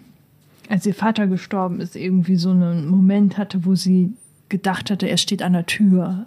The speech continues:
Und, ähm, ja, dann, das habe ich unabhängig vo-, davon auch noch mal ein, zwei Mal woanders gehört, dass Menschen irgendwie in dem Moment, und das haben, kriegt man ja erst danach raus,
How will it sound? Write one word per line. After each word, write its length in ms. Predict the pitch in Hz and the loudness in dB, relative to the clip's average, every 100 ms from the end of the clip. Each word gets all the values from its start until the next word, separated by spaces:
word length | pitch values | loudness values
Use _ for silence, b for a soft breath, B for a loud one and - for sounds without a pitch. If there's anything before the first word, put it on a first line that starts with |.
| - | -6
Und, 500 | 185 180 175 - - - | 0 2 0 -4 -10 -10
ähm, 500 | 175 170 165 165 170 _ B B B B B B B B B _ - | -6 -2 -2 -2 -4 _ B B B B B B B B B _ -6
ja, 260 | 180 160 - - | -4 -4 -10 -6
dann, 180 | 208 196 | -2 0
das 200 | 233 294 | 0 2
habe 160 | 277 | 2
ich 180 | 240 - | 2 0
unabhängig 760 | 262 330 285 220 226 233 - - | 2 2 2 2 4 2 -2 -10
vo-, 180 | - - | -10 -4
davon 520 | 208 226 233 254 226 | 0 0 0 2 2
auch 240 | - 233 - - | 2 -4 -4 -2
noch 180 | 220 | 0
mal 380 | 190 202 202 208 226 | 0 0 -2 -4 -4
ein, 180 | 202 | -4
zwei 220 | 208 208 185 | -2 -2 0
Mal 220 | 185 180 | 0 0
woanders 500 | 175 190 226 247 - | -2 0 0 0 -2
gehört, 420 | 233 208 226 220 | 0 2 0 -2
dass 180 | 202 - | -4 -2
Menschen 540 | 196 196 - 202 196 - B B B | 0 0 0 2 2 -2 B B B
irgendwie 340 | 208 196 185 | 2 4 2
in 180 | - 262 | 2 2
dem 140 | 247 | 4
Moment, 680 | 214 196 190 214 226 226 - - - | 4 4 2 4 4 2 0 -14 -4
und 60 | |
das 160 | 190 175 | -2 0
haben, 180 | 196 190 - - _ - | -2 -2 -6 -18 _ -8
kriegt 240 | 208 202 | -8 -2
man 120 | 175 | -2
ja 100 | 175 | 0
erst 220 | 170 - | -4 -6
danach 420 | 170 160 185 220 214 | -6 -2 -2 -2 0
raus, 400 | 214 220 - | 0 0 -2